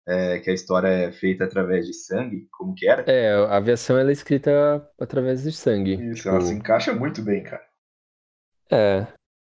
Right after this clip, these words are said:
Speaker 2: E, e é assim, uma co-, e voltando pra aquela parte de entrevista, né? Tipo, não só essa parte pra comissários de bordo, também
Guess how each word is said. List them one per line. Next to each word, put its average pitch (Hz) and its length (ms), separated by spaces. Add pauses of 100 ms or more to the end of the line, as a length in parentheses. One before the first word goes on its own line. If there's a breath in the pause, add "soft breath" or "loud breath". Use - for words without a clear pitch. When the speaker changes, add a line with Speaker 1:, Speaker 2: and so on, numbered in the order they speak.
(160)
Speaker 2:
E, 92 640 (200)
e 127 240
é 147 60
assim, 151 240 (200)
uma 113 200
co-, 123 220
e 113 180
voltando 135 760
pra - 160
aquela 117 240
parte 117 280
de 107 160
entrevista, 104 640
né? 92 220
Tipo, 90 440
não 107 220
só 113 260
essa 104 200
parte 95 360
pra 101 280
comissários 101 500
de 92 80
bordo, 95 420
também 101 320